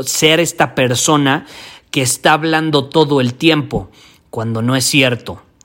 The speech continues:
Tú puedes ser un gran comunicador, tú puedes ser una persona experta o que aparenta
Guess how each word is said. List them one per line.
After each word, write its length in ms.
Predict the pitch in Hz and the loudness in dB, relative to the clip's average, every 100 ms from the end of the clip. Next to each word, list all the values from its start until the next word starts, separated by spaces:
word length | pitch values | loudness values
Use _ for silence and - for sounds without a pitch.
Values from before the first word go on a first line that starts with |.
| - _ _ _ - | -20 _ _ _ -4
Tú 120 | 151 | 0
puedes 200 | 160 135 | 2 2
ser 200 | 139 131 | 0 0
un 140 | 120 | 0
gran 300 | 120 147 202 | 2 2 2
comunicador, 720 | 185 175 160 127 120 127 143 | 0 2 2 2 2 4 2
tú 180 | - 143 | 0 -2
puedes 220 | 147 139 | 0 0
ser 140 | 156 143 | 2 2
una 420 | 147 139 135 - _ - | 2 0 -2 -14 _ -4
persona 720 | 135 123 - 156 156 156 156 - - _ _ _ | -2 -2 -2 0 2 2 0 -8 -20 _ _ _
experta 1080 | - 156 - - - 208 202 160 143 101 - | -2 -2 -2 -2 2 2 2 0 0 0 -2
o 180 | - 165 | -2 0
que 120 | 190 | 2
aparenta 840 | 190 131 156 175 196 - 131 117 | 0 2 2 2 -2 -2 -2 -4